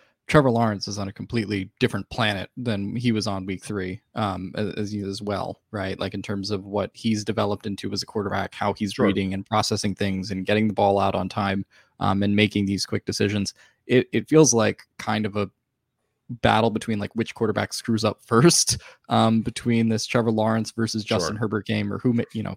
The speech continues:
Speaker 1: kind of a staring contest, who makes the first mistake. Um, and so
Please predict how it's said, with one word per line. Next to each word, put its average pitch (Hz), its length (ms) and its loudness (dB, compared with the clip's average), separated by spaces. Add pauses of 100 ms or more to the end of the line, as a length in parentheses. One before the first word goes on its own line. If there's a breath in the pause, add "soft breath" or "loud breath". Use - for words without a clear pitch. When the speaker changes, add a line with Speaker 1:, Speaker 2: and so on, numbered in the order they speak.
(140)
Speaker 1:
kind 117 140 -4
of 107 40 -6
a - 40 -8
staring 110 300 -2
contest, 104 420 -6
who 120 80 -4
makes 107 200 -4
the - 80 -18
first 110 240 -4
mistake. 107 480 -2 (400 soft breath)
Um, 98 480 0 (120)
and 101 240 -4
so 98 340 -2